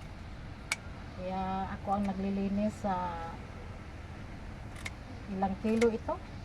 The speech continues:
Parang kulang-kulang apat na kilo yata ito.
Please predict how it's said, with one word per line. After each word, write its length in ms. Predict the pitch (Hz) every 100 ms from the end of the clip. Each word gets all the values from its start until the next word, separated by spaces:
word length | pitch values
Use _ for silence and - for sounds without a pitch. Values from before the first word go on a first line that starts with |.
| - - - -
Parang 420 | - 196 220 226 233 226 226 233 233 - - - - - - - - - - - - - - - - - - - - - - - - - - - - - - - - 196 - 196 196 -
kulang-kulang 600 | 202 - 214 - 226 220 214
apat 280 | 226 240 -
na 100 | 226
kilo 220 | 233 240 254
yata 400 | 247 233 - 233
ito. 240 | 233 277